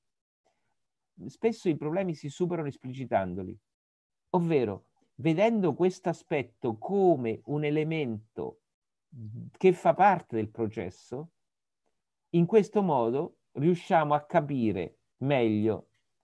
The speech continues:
il ruolo che ha avuto l'altro, il ruolo anche che lo studente ha,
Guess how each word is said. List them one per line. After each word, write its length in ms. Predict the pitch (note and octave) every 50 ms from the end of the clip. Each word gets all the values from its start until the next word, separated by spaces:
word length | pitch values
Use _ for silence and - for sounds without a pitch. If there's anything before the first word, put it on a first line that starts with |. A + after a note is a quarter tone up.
| _
il 140 | _ D#3+ D#3+
ruolo 440 | C#3 C#3+ E3 F3+ E3 D3 B2 A#2 G#2+
che 100 | G#2 A2+
ha 60 | A2
avuto 340 | A2+ A#2 A#2+ A#2+ A2 A2+ A#2+
l'altro, 640 | A#2+ A#2 A2 G#2+ G2+ G#2 - - C#3+ D3+ D#3 - _ _ _ _ _ _
il 140 | _ D3 D3+
ruolo 340 | C#3+ D3 E3 F3 E3+ D#3+ D3
anche 480 | C#3 C#3+ D3 D#3 D3 - - D#3+ D3 -
che 360 | - D#3 D#3 C#3+ A#2 - - _
lo 140 | G#2 A#2+ C3
studente 640 | A2+ - - D3+ C#3+ D3 C#3 C3+ C3 B2+ - D3+ C#3
ha, 260 | C3+ B2+ B2 C3